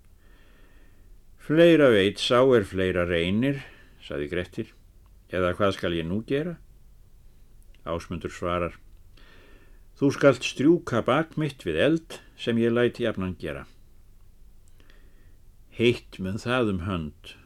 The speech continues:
sagði Grettir, „en þó er verkið löðurmannlegt.“ Fór nú svo fram um hríð að Grettir heldur þessum starfa. Tekur nú að hausta. Gerðist Ásmundur heitfengur mjög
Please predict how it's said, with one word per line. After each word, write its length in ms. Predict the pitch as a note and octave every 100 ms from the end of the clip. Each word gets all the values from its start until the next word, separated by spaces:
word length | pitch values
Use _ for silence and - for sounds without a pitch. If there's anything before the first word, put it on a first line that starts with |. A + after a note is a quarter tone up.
| -
sagði 280 | - D#2+ D2+
Grettir, 400 | E2 - - - _ - - - - - - - - - - - -
„en 140 | D2+
þó 260 | G#2 A#2 A#2
er 80 |
verkið 480 | A2+ A#2+ - - G#2+
löðurmannlegt.“ 840 | A#2 B2+ F2 C#2+ B1+ A1 - - - - - - - - - - - - - - - _ - - - _ _ - _ _ _ -
Fór 240 | F#2 F#2
nú 160 | F#2+ A2
svo 180 | A#2+ A2
fram 300 | - G2 A2
um 120 | G2+
hríð 360 | F2+ A#2 C3+
að 140 | F2 D#2+
Grettir 340 | F#2+ F2 F#2+
heldur 320 | F2 G2 G2+
þessum 320 | F#2+ A#2+ C#3+ B2
starfa. 400 | - G#2 C2 - - - - - - - - - - -
Tekur 280 | G2 F#2 G#2+
nú 120 | A2
að 140 | G2
hausta. 400 | A#2+ - - - - - - - - - - - - _
Gerðist 400 | G2+ F#2+ F#2 F2+
Ásmundur 640 | G2 G#2 - F#2+ E2+ D#2+ C#2+
heitfengur 680 | G2+ C#3 - B2 B2+ B2 A#2
mjög 400 | A2+ A#2+ B2+